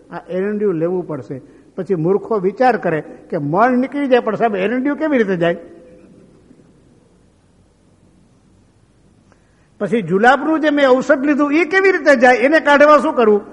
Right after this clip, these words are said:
મૂર્ખા, એ પોતે તો જાશે, પણ આ બધો મળ ઢેળીને લઈ જાશે. આ એનું સ્વરૂપ છે. એમ પરમાત્મા પ્રત્યેનો,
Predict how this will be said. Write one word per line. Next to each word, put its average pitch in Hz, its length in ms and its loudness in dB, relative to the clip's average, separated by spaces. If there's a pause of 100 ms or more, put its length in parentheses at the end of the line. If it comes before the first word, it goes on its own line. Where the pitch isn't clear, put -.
(140)
મૂર્ખા, 214 540 -2 (720)
એ 240 120 -2
પોતે 233 460 2
તો 269 180 2
જાશે, 233 440 4 (460)
પણ 226 120 0
આ 214 60 4
બધો 214 320 6
મળ 202 400 2
ઢેળીને 226 480 6
લઈ 196 180 0
જાશે. 160 300 -6 (640)
આ 190 100 -10
એનું 180 240 -6
સ્વરૂપ 143 420 -10
છે. - 100 -20 (1400)
એમ 381 280 4 (100)
પરમાત્મા 269 720 2
પ્રત્યેનો, 180 920 -6